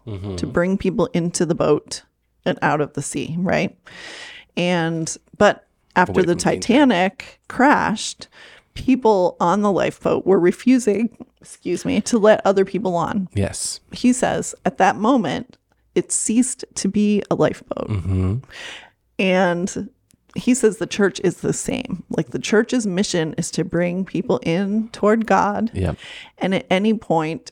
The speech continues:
Speaker 2: if the church is not doing that work, then it ceases to be a church.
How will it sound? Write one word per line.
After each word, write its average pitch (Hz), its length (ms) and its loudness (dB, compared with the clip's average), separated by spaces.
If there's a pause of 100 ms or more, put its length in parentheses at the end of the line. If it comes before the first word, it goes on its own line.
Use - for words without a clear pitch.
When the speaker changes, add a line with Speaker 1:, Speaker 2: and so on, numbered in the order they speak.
(140)
Speaker 2:
if 180 160 -2
the 190 80 -4
church - 320 -4
is 170 160 -2
not 165 300 0
doing 190 340 0
that 147 200 0
work, 165 520 0 (220)
then 170 140 -4
it - 140 -6
ceases 202 540 0
to - 140 -2
be 165 380 -2
a - 120 -14
church. - 600 -8